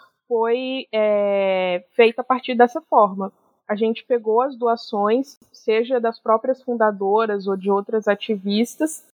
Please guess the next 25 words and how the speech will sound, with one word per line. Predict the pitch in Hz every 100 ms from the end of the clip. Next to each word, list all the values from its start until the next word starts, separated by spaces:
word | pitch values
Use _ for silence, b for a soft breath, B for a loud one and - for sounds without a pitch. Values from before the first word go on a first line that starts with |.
| _ _
digitalizamos, | 196 254 262 - 247 269 233 220 240 320 - - -
assim, | 208 - 208
nós | 196 208 240
por | 262 247
nós | 220 202 220
mesmo, | 220 202 196 220 240 262
as, | 208 190 190 - - -
as | 185 _
fundadoras | 202 196 190 196 196
do | 196
arquivo, | 190 - - 214 233 233 208 196
as | 190 - _ b b b -
voluntárias, | 208 214 226 - 196 196 214 294 - _ b b b
e | 247
colocamos | 262 262 - 233 240 254
no |
site. | 294 247 196 180 190
Digitalizamos, | 185 - 208 202 190 208 226 269 294
catalogamos, | - 240 214 214 196 202 208 254 339 -
né, | 226 214
com | - 220
o |
pessoal | - 196 - 202 190
que | - 202
é | 196 185 180